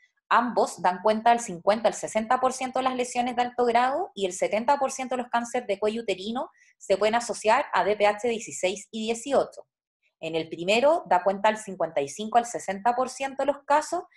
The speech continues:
y el segundo del diez al quince por ciento. No solo son los más frecuentes, sino que estudios que los han comparado con los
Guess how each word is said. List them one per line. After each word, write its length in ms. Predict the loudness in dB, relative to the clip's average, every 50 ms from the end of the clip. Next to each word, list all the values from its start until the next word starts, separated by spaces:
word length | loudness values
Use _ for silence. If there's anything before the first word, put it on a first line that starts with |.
| _ -20 -20 _ _ _
y 100 | 0 2
el 80 | 2 2
segundo 640 | 2 2 2 2 2 0 0 2 4 4 4 4
del 200 | 4 2 0 0
diez 240 | 0 0 0 0 0 -2
al 160 | -2 -2 -2
quince 340 | -4 -8 -8 -4 -2 0 2
por 160 | 2 2 0
ciento. 480 | 0 -2 -4 -4 -4 -6 -10 -18 -20 _ _ _ _ _ _ _ _ _ _ _ -20 -20 -20 _ -4
No 120 | -2 -2 2
solo 280 | 4 6 6 6 6
son 180 | 4 4 2 2
los 80 | 2
más 200 | 2 2 2 2 2
frecuentes, 480 | 0 2 2 2 2 4 4 2 0
sino 260 | 0 0 0 0 0 0
que 80 | -2
estudios 400 | -6 -6 -4 -4 0 0 0 0
que 140 | 0 0 0
los 120 | 0 0
han 160 | 0 -2 0 0
comparado 720 | 0 0 2 2 2 4 4 6 6 4 4 2 -2 -4
con 160 | -6 -6 -4
los 220 | -6 -6 -10 -14